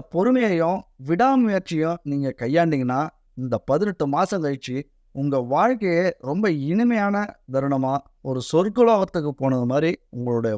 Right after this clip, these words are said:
வாழ்க்கை அமைப்பு இருக்கு, இல்லற வாழ்க்கை. ஏன்னா பல கஷ்டங்களுக்கு அப்புறம் நீங்க ஒண்ணு சேர்ந்துருவீங்க. ஆனா அது வரைக்கும் எது மாதிரியான பிரச்சனைகளை நீங்க சிக்கிறீங்கிறத பொறுத்து தான் இருக்கு. பெரிய பிரச்சனைனா ஒரேடியா உங்களை பிரிச்சு விட்டுரும். வாழ்க்கையில நீங்க திரும்பியே பார்க்க முடியாது அந்த இல்லற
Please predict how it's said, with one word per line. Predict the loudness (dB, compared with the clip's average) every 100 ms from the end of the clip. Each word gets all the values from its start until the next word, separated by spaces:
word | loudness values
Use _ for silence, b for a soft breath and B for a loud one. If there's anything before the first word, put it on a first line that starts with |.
| 2
வாழ்க்கை | 2 2 0
அமைப்பு | 0 -2 -4
இருக்கு, | -4 -8 -20 _
இல்லற | -2 0 0
வாழ்க்கை. | -2 -6 -14 _ -4 0
ஏன்னா | 0 -2 -4 _ _
பல | 2 2 2 -2
கஷ்டங்களுக்கு | 0 0 2 2 2 -2
அப்புறம் | 0 0 0 -4 _ _ -6
நீங்க | -2 -2
ஒண்ணு | -2 -2
சேர்ந்துருவீங்க. | -2 -2 -2 -6 -10 -14 _ -4
ஆனா | 0 2
அது | 2 2
வரைக்கும் | 2 0 -2 -4 -4 -8 -6 -2
எது | 2 4
மாதிரியான | 4 4 2 0 -2
பிரச்சனைகளை | -4 0 0 2 2 0 -2 -6
நீங்க | -4 -4
சிக்கிறீங்கிறத | -8 -4 0 0 2 0 0 -2
பொறுத்து | -6 -8 -2
தான் | -2
இருக்கு. | -2 -8 -2
பெரிய | 0 0
பிரச்சனைனா | -2 -2 0 0 -4 -8 -4 -2
ஒரேடியா | 0 2 2 0 -2 _
உங்களை | -4 -2 -4
பிரிச்சு | -4 -2
விட்டுரும். | -4 -6 -14 _ -2
வாழ்க்கையில | 0 0 0 2 2
நீங்க | 0 -2 0
திரும்பியே | 2 2 2 2 0 0
பார்க்க | -2 -2 -2
முடியாது | -2 -2 -4 -4
அந்த | -4 -2
இல்லற | 0